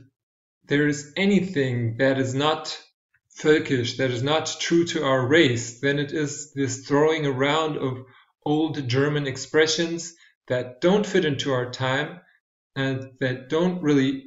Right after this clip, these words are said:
mean anything specific, but they lead to a movement being perceived only as a language movement, really. And this is real nonsense,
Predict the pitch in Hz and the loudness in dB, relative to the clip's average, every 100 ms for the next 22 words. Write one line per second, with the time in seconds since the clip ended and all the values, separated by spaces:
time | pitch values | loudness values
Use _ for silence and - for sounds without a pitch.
0 | - 131 160 147 143 123 147 131 - 139 | -6 -4 -2 -2 -2 -2 -4 -6 -6 -6
1 | - 233 208 196 196 - _ _ _ _ | -4 -2 2 2 2 -10 _ _ _ _
2 | - 156 156 - - _ _ _ 123 151 | -4 -2 -2 -6 -20 _ _ _ -4 -2
3 | 156 175 - - - 127 156 196 180 - | -2 -4 -8 -18 -12 -4 2 2 2 -4
4 | - 160 156 - - _ 143 143 147 175 | -6 -6 -6 -8 -18 _ 0 2 4 2
5 | 175 165 147 - 156 143 143 - 135 - | 2 0 -2 -4 -2 0 -2 -2 -2 -2
6 | 170 170 156 - - - - 160 160 156 | -2 -2 -2 -6 -16 -14 -6 -4 -2 0
7 | 151 139 123 - - _ - 135 135 131 | 0 0 -2 -12 -20 _ -4 0 2 0
8 | 117 - _ _ _ _ _ _ 135 131 | -4 -12 _ _ _ _ _ _ -6 -2
9 | 139 175 147 135 117 131 131 117 123 123 | 2 2 4 2 2 0 0 0 -2 -2
10 | 113 - - - _ 131 135 131 113 - | -6 -8 -18 -20 _ -2 0 0 -2 -6
11 | - _ _ _ - 143 139 143 180 180 | -18 _ _ _ -6 -2 0 2 2 2
12 | 131 135 160 147 135 151 156 - 143 123 | 0 0 0 2 0 0 -2 -4 -6 -6
13 | 117 113 - | -8 -10 -14